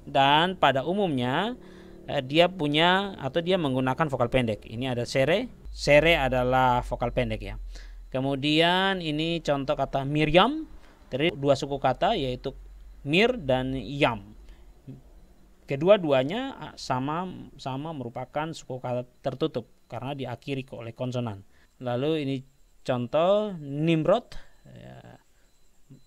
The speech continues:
dua suku katanya adalah nim dan juga rod. Kedua-duanya sama-sama suku kata tertutup karena diakhiri dengan konsonan.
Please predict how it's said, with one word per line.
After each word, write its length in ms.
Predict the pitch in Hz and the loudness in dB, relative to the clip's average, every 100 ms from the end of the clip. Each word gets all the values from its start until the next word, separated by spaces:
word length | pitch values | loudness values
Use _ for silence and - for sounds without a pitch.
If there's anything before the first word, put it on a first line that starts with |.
| _ | _
dua 160 | 131 127 | -6 -4
suku 240 | 120 135 127 | -4 -8 -6
katanya 480 | 127 - 131 170 143 | -6 -4 -8 -6 -8
adalah 180 | 120 120 | -6 -6
nim 460 | 123 170 254 277 - _ _ _ _ - | -4 -4 -6 -8 -14 _ _ _ _ -16
dan 240 | 123 117 | -10 -8
juga 320 | 117 123 120 113 | -8 -4 -4 -2
rod. 280 | 123 104 - - _ - | -2 -2 -6 -20 _ -16
Kedua-duanya 880 | 113 113 113 110 113 110 147 185 190 _ | -12 -8 -8 -8 -8 -6 -8 -10 -14 _
sama-sama 600 | - 120 113 110 120 135 | -12 -10 -8 -10 -12 -12
suku 280 | 117 110 | -12 -12
kata 360 | 107 104 113 113 - - | -10 -10 -10 -14 -16 -10
tertutup 520 | 117 113 165 135 113 | -8 -2 -2 -2 -6
karena 240 | - 113 123 | -8 -8 -8
diakhiri 480 | 117 104 120 117 110 | -10 -10 -12 -10 -10
dengan 160 | 104 | -12
konsonan. 640 | 101 107 104 110 110 92 | -10 -10 -4 -2 -2 -6